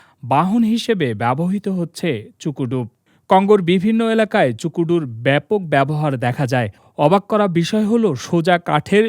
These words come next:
চৌকাঠ বা বর্গাকৃতির বডির ওপরে বিশেষ কায়দায় স্থানীয় কঙ্গোলিজরা সর্বোচ্চ আটশো কেজি পর্যন্ত মালামাল বহন করে থাকে সমতল বা উঁচু পথে।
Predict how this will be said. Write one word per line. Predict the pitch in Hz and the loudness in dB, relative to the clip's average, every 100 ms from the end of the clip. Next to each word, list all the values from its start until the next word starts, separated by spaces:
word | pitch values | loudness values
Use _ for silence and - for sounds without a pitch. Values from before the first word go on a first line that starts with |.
| 180 | -2
চৌকাঠ | 180 170 160 190 214 - | -2 -2 2 4 4 0
বা | 143 135 131 - - - _ - | 0 2 2 -2 -20 -20 _ 0
বর্গাকৃতির | 156 180 196 185 208 196 202 139 | 2 4 2 0 -4 -2 0 0
বডির | 127 143 175 202 | 2 2 4 2
ওপরে | 190 208 208 165 | 0 2 2 2
বিশেষ | 110 131 - 214 - | 2 -2 0 -2 -2
কায়দায় | 190 175 143 113 | 0 2 0 0
স্থানীয় | 113 160 147 160 160 | -2 -2 0 0 -2
কঙ্গোলিজরা | 143 139 143 147 147 165 233 - _ | -2 -2 -2 -2 0 0 -2 -6 _
সর্বোচ্চ | - 175 175 190 220 - 185 113 - - _ | -4 2 2 2 0 -2 -4 -4 -8 -20 _
আটশো | 151 - - - 220 | 0 0 0 -4 -2
কেজি | 220 180 190 | 0 0 -2
পর্যন্ত | - 185 165 190 185 | 0 -2 0 -2 -2
মালামাল | 196 156 131 131 131 123 | -2 0 2 2 2 0
বহন | 101 117 143 151 202 | 0 0 0 0 -4
করে | 190 170 135 | -2 -2 -2
থাকে | 147 131 196 240 | -4 -4 -2 -4
সমতল | - 160 135 131 127 120 | -4 -6 -6 -4 -4 0
বা | 123 117 - _ _ 156 | 0 0 -2 _ _ -4
উঁচু | 156 160 135 | -4 -4 -2
পথে। | 117 - | -4 -2